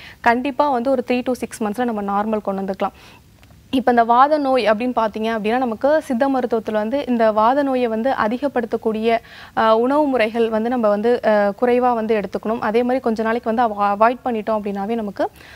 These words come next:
உடல்ல வந்து இப்ப கிழங்கு வகைகளா இருக்கட்டும், இல்ல வந்து பருப்பு வகைகளா இருக்கட்டும், அந்த வாதத்தை வந்து அதிகப்படுத்தக்கூடிய அந்த கிழங்கு வகைகள், பருப்பு வகைகள் இதெல்லாமே வந்து கொஞ்ச நாளைக்கு வந்து நம்ம avoid பண்ணிக்கணும். அதே மாதிரி இப்ப வாதம் வந்து நமக்கு உடம்புல அதிகமாகுது அப்படின்னா, நம்ம அறுசுவை உணவுகள் வந்து ப்ராப்பரா வந்து எடுத்துக்காம இருந்தோம் அப்படின்னாலும் நமக்கு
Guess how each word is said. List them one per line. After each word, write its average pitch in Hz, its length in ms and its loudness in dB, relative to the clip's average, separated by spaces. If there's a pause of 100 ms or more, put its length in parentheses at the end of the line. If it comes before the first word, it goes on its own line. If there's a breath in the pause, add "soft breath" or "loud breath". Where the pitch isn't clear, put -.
(120)
உடல்ல 262 240 0
வந்து 240 160 0
இப்ப 233 160 0
கிழங்கு 254 420 0
வகைகளா 220 260 -2
இருக்கட்டும், 208 380 -4
இல்ல 214 140 0
வந்து 220 240 0
பருப்பு 240 360 0
வகைகளா 214 320 -4
இருக்கட்டும், 202 420 -6 (300 loud breath)
அந்த 220 180 2
வாதத்தை 262 460 2
வந்து 254 220 -2
அதிகப்படுத்தக்கூடிய 247 1080 0
அந்த 214 340 0
கிழங்கு 247 300 0
வகைகள், 220 340 -2
பருப்பு 226 280 0
வகைகள் 214 420 -2
இதெல்லாமே 220 300 -2
வந்து 240 220 -2
கொஞ்ச 214 220 -4
நாளைக்கு 214 320 -4
வந்து 226 140 -2
நம்ம 202 120 -6
avoid 196 260 -6
பண்ணிக்கணும். 190 380 -8 (320 loud breath)
அதே 240 240 2
மாதிரி 285 240 0
இப்ப 277 200 0
வாதம் 262 420 2
வந்து 247 220 -2
நமக்கு 226 320 -2
உடம்புல 240 360 2
அதிகமாகுது 220 680 -4
அப்படின்னா, 202 280 -4 (380 loud breath)
நம்ம 247 200 4
அறுசுவை 311 540 4
உணவுகள் 262 400 0
வந்து 226 260 0
ப்ராப்பரா 214 360 0
வந்து 208 300 -2
எடுத்துக்காம 214 400 -4
இருந்தோம் 214 420 -2
அப்படின்னாலும் 202 500 -2
நமக்கு 220 340 -2